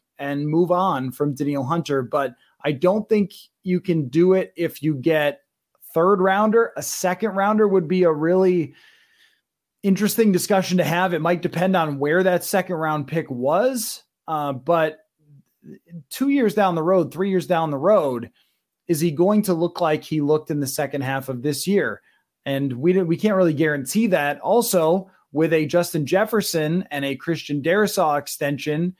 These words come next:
how are these all working in conjunction? Because those are major positions in terms of money. These are the highest paid positions in the N F L. Can you have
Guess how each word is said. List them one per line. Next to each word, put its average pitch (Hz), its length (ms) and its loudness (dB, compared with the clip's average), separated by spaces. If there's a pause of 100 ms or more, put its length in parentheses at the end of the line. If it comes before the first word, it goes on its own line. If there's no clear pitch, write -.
(260)
how 156 300 2
are 170 100 4
these 165 240 -2
all 160 260 4
working 160 460 -2
in 151 140 -2
conjunction? 180 680 -2
Because 143 360 -4
those 202 300 2
are 160 200 2
major 156 800 -2
positions 139 840 -4 (300)
in 147 160 -6
terms 156 320 -4
of 117 140 -8
money. 156 420 -2
These 170 220 0
are 160 40 2
the 131 120 -4
highest 190 480 0
paid 160 240 -4
positions 143 440 -6
in 135 80 -8
the 127 140 -6
N 123 80 -8
F 120 160 -6
L. 180 300 0 (340)
Can 170 160 -2
you 170 160 4
have 147 640 -2